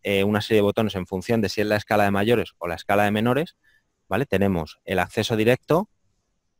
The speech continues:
¿vale? A la escala, por un lado, ¿vale? Y al manual de la escala, por otro lado.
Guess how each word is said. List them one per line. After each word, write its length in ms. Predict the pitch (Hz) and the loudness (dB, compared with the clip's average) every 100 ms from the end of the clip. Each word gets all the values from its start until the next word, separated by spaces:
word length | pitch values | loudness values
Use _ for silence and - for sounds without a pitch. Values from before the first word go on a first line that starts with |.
| _ _ - | _ _ -6
¿vale? 360 | 90 127 180 - | -2 -2 -4 -8
A 120 | 95 | -4
la 80 | 92 | -2
escala, 420 | 92 - 127 208 - _ _ _ _ _ _ _ | -2 0 2 0 -4 _ _ _ _ _ _ _
por 140 | - 95 | -8 -2
un 100 | 101 | 2
lado, 300 | 127 208 226 _ _ _ _ _ _ _ _ _ _ _ _ 156 _ _ _ _ _ _ _ _ - | 2 0 -6 _ _ _ _ _ _ _ _ _ _ _ _ _ _ _ _ _ _ _ _ _ -6
¿vale? 240 | 104 143 - | -4 -4 2
Y 140 | 127 | 4
al 100 | 131 | 4
manual 380 | 120 104 107 107 | 4 4 4 4
de 80 | 107 | 2
la 80 | |
escala, 420 | 98 - 107 117 147 _ _ _ _ _ _ _ - - - | 0 0 0 0 -4 _ _ _ _ _ _ _ -20 -20 -6
por 160 | 98 95 | -2 -2
otro 160 | 85 | -2
lado. 260 | 82 80 | -2 -2